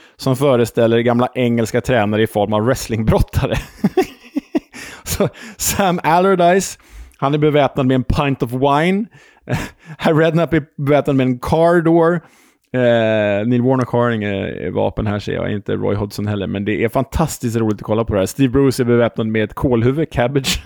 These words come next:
<laughs> Så in och kolla på Soccer Slammers, det är fantastiskt roligt alltså.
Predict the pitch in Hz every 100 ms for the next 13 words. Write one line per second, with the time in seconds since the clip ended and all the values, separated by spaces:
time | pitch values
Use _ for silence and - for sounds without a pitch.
0 | - 170 170 151 196 - 185 - - -
1 | - _ 170 233 214 196 - 151 139 -
2 | _ - 190 240 233 196 208 - 147 -
3 | - - 190 - 180 151 - 170 147 143
4 | 107 101 127 120 135 135 202 170 107 110
5 | 101 98 - - -